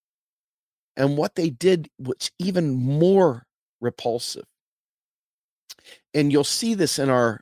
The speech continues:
back and forth duopoly between Republicans and Democrats. Plays out on the stage every day.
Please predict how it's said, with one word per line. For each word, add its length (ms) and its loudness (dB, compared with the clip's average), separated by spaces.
back 300 -4
and 100 -6
forth 320 -2
duopoly 640 -2
between 340 -6
Republicans 680 -4
and 100 -4
Democrats. 680 -8
Plays 280 0
out 160 2
on 100 -2
the 60 -6
stage 400 -6
every 340 -2
day. 400 -6